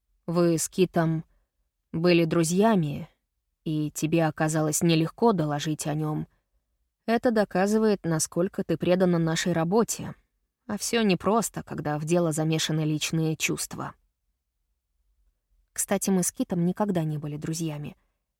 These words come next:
Но, пожалуй, я могла понять ошибку Тома. Его сын провел лето у нас дома, а позднее мы вместе сотрудничали в Палм-Спрингсе. И мне совершенно не представляло труда доложить начальству о преступлениях Кита.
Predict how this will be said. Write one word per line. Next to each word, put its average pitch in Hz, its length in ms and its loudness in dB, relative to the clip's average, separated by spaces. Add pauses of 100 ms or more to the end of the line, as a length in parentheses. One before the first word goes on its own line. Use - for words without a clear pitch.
(240)
Но, 247 280 2
пожалуй, 208 640 0 (360)
я 220 160 4
могла 254 300 4
понять 160 360 -4
ошибку 165 380 -4
Тома. 156 400 -2 (560)
Его 196 200 2
сын 233 220 2
провел 180 360 2
лето 196 280 2
у 180 80 2
нас 185 200 2
дома, 180 360 4
а - 40 -10
позднее 185 480 2
мы 165 120 2
вместе 165 360 0
сотрудничали 170 640 0
в - 100 -6
Палм-Спрингсе. 170 800 0 (560)
И 196 80 0
мне 196 140 2
совершенно 214 480 0
не 208 120 4
представляло 190 580 0
труда 185 380 2 (320)
доложить 180 420 4
начальству 180 540 0
о 160 60 0
преступлениях 175 680 -2
Кита. 160 400 -4